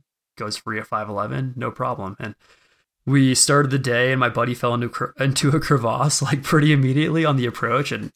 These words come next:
he, we were unroped. It was, like, right when we ditched. We, like, decided to,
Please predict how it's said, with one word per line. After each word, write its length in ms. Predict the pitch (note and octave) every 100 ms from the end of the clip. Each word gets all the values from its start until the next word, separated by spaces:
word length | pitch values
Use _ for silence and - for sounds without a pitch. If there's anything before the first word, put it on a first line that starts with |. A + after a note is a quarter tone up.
| -
he, 340 | - C3 B2+
we 140 | C3+ C#3+
were 120 | C#3+
unroped. 500 | A2+ A#2 G2+ A2 A#2+
It 40 |
was, 140 | B2+ A2+
like, 140 | A2+
right 280 | A2 A#2 A#2+
when 140 | A#2
we 180 | A2 A2 -
ditched. 360 | A2+ - - -
We, 140 | D#3+
like, 160 | D3 C3+
decided 440 | B2 C3+ B2+ B2
to, 260 | A#2+ A2